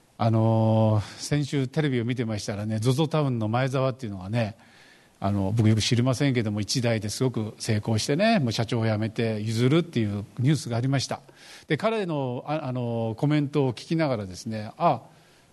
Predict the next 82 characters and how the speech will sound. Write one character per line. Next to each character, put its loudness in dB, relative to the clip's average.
彼 2
は 4
本 -2
当 2
に 2
や 2
り -8
手 -6
だ 0
な 0
と -4
思 0
い -2
ま -4
し -12
た。 -4
言 2
っ -6
て 2
る 2
こ 0
と -4
と 0
や 2
っ -6
て -2
る 2
こ -2
と -4
が -4
一 -2
緒。 -2
だ 2
か 2
ら -2
言 -2
葉 2
に 2
力 2
が 4
あ 2
る -2
ん -4
で -10
す。 -20
や 2
っ -4
て 0
る 4
こ 4
と 2
と 4
い-、 2
言 4
っ -8
て 0
る -4
こ -2
と -4
と -2
や 2
っ 0
て -2
る 0
こ 0
と 0
が 2
一 0
緒 -6
だ 0
っ -2
た -8
ら -8
力 0
が -2
絶 -2
対 2
来 0
る 4
ん 4
で 2
す。 -12